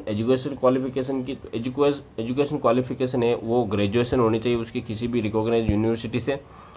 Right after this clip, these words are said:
और एक अच्छी बात ये भी है कि जो final year या सेमेस्टर के अंत में है, ल-, last semester में है, तो वो भी उसे, अ, इस vacancy में apply कर सकते हैं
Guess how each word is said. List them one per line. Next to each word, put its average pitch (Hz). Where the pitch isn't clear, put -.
और 147
एक 131
अच्छी 139
बात 135
ये 127
भी 127
है 117
कि 127
जो 131
final 127
year 135
या 120
सेमेस्टर 110
के 123
अंत 123
में 120
है, 113
ल-, 104
last 123
semester 113
में 117
है, 110
तो 104
वो 120
भी 135
उसे, 127
अ, 147
इस 104
vacancy 120
में 120
apply 117
कर 123
सकते 127
हैं 127